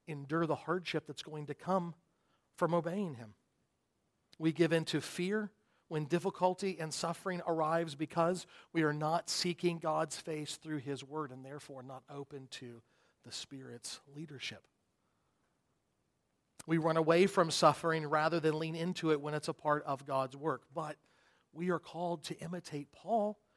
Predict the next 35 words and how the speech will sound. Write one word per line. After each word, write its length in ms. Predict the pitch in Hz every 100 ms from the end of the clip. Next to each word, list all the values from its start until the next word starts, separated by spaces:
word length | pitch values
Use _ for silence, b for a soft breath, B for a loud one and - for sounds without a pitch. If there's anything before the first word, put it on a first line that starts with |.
| _
who 140 | - 196
is 120 | 170
imitating 480 | 196 202 202 208 202
Christ. 500 | - 226 254 - - _ _ _ _ _ _ _ _ _ _ _ _ _ _ _ _
That 140 | 202
means 180 | 214 214
wh-, 220 | 196 214
when 120 | 202
it 120 | 214 -
comes 360 | 220 240 247
to 200 | - 226
this 200 | 202 214
area 260 | 214 214 220
of 80 | 196
our 120 | 196
life, 360 | 190 240 240 208
if 80 |
that's 280 | 196 220 -
where 200 | 208 226
we 160 | 220 214
are 100 | 196
struggling 720 | - - 247 262 220 202 208 -
to 340 | 220 214 214 b b b b b _ - -
obey, 640 | 196 170 202 262 226 254
if 100 | 214
we're 140 | 196 202
struggling 560 | - 226 226 226 208
to 160 | - 214
imitate, 500 | 202 247 277 220 220
then 80 | 220
we 100 | 220
must 240 | 208 202
repent 440 | 220 - 247 247
and 120 | 208 208
remember 540 | 202 208 277 226 208